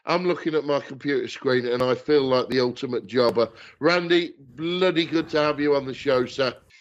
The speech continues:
Speaker 2: Hey, guys. Thank you for having me on. Yes, it is me, Randy, and I love Radio Free Professional Wrestling. And, uh, looks like I'll be going up against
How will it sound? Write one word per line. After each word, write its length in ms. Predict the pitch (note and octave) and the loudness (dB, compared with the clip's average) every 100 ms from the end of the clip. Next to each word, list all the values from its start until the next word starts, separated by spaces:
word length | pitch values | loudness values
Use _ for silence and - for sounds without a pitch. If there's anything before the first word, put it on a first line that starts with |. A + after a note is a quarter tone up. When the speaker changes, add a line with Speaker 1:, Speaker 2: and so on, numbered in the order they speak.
| - | -12
Speaker 2:
Hey, 480 | C3+ A2+ G#2 B2 A#2 | -10 -8 -8 -4 -2
guys. 400 | G2 G2+ G2+ G2 | 0 -2 -2 -4
Thank 220 | G#2+ G#2+ | -2 0
you 80 | G#2+ | -2
for 120 | G2+ | -2
having 260 | F2+ E2 E2 | -4 -2 -4
me 100 | D#2+ | -6
on. 260 | D#2 D#2 D2 - - | -6 -8 -10 -10 -2
Yes, 320 | A2 G2+ - | 0 0 -6
it 120 | A2+ | -2
is 160 | A#2 A2 | 0 0
me, 200 | A2 G#2+ | 0 2
Randy, 600 | F#2+ F2 F2 E2 E2+ - _ | 2 0 0 -2 -6 -12 _
and 400 | F2 E2+ D#2+ D2+ E2+ | -4 -2 -2 -6 -6
I 40 | D#2+ | -2
love 260 | F#2 E2+ | 0 2
Radio 320 | F2 F#2 F#2+ | 2 2 2
Free 280 | - - G#2+ | 0 -4 -6
Professional 720 | F2 - - G2+ - F2 E2 C2 | -6 -14 -6 -6 -6 -8 -6 -4
Wrestling. 640 | G2 C3+ - D3 D3+ D#3 _ _ _ - | -2 -2 -2 -2 0 -2 _ _ _ -2
And, 380 | A2 G#2+ A2 G#2 | 2 4 2 0
uh, 60 | A2 | 0
looks 240 | A#2+ C#3 | 0 -2
like 180 | C3+ B2+ | -4 -4
I'll 100 | A#2+ | -4
be 100 | A#2 | -4
going 300 | A2 A#2+ B2+ | -4 0 2
up 120 | B2 A2 | 0 -2
against 400 | G#2+ A2 - | -4 -4 -4